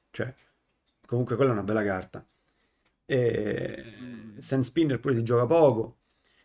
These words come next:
Speaker 1: eh, perché poi hai pure due campioni fortissimi in Shurima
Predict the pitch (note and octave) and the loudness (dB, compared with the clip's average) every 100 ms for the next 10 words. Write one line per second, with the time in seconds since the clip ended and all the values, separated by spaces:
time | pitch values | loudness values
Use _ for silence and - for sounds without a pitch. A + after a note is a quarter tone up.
0 | _ _ - B2 A2+ G#2+ G#2 G#2 G#2 - | _ _ -4 2 2 2 -2 -2 -6 -6
1 | A#2+ C3 B2 D3 B2+ A#2+ C#3+ C#3+ C3 F3+ | -6 -4 2 2 4 2 2 2 6 6
2 | F3 D3+ C#3+ D3 B2 A#2 D#3 E3+ - A#2 | 6 4 2 0 0 0 2 2 2 -2
3 | G#2+ - A2+ A2+ G#2+ G2+ | -2 -4 -2 0 -2 -6